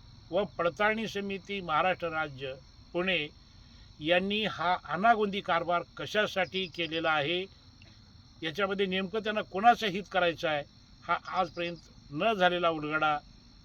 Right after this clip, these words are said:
एक न, न उलगडलेलं कोडं महाराष्ट्राच्या आदिवासी जनतेच्या समोर आहे. या सर्व प्रश्नांची सोडवणूक करण्यासाठी प्रांत अधिकाऱ्याकडून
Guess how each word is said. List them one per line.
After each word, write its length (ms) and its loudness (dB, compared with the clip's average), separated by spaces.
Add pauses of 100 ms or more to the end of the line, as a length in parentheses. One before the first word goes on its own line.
(220)
एक 200 -2
न, 180 2 (640)
न 180 2
उलगडलेलं 480 0
कोडं 400 2 (440)
महाराष्ट्राच्या 640 0
आदिवासी 400 -6
जनतेच्या 480 -12
समोर 300 -10
आहे. 180 -10 (1300)
या 140 4
सर्व 280 6
प्रश्नांची 520 -4
सोडवणूक 400 -4
करण्यासाठी 760 -4 (540)
प्रांत 340 6
अधिकाऱ्याकडून 920 0